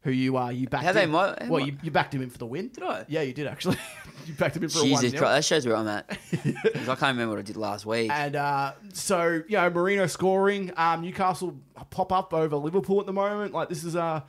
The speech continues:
Speaker 1: looking pretty good at the moment.
Speaker 2: Yeah, well, um, you know, for a team that's got no real play, like, no real Premier League players except for, like, Jonjo Shelvey and, and this guy, Mikel Merino, who's turned into an absolute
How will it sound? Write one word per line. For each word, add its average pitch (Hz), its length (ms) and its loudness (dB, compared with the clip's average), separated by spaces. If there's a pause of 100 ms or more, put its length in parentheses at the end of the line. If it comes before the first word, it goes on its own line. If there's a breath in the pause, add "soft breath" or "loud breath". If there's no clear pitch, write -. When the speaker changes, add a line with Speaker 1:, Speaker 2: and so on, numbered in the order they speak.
(300 soft breath)
Speaker 1:
looking 208 200 -10
pretty 202 200 -2
good 240 80 0
at 254 80 -2
the 170 60 -6
moment. 120 260 -6 (580 loud breath)
Speaker 2:
Yeah, 127 220 2
well, 120 360 4
um, 117 500 0 (320)
you 180 60 -6
know, 185 220 2
for 185 140 -8
a 202 40 -4
team 240 200 -4
that's 185 160 -8
got 139 260 0
no 127 380 0
real 123 280 -4 (120)
play, 117 280 0
like, 107 520 -4 (400 soft breath)
no 135 100 -6
real 120 160 -6
Premier 117 360 -6
League 110 180 -6
players 113 320 -2
except 104 380 -10
for, 113 80 -10
like, 107 120 -4
Jonjo 110 240 -6
Shelvey 110 540 -4
and, 101 180 -12
and 110 160 -6
this 113 160 -6
guy, 113 220 -4
Mikel 107 320 -8
Merino, 110 580 -8 (300 loud breath)
who's 120 180 -10
turned 123 220 -6
into 113 200 -8
an 110 80 -8
absolute 110 380 -10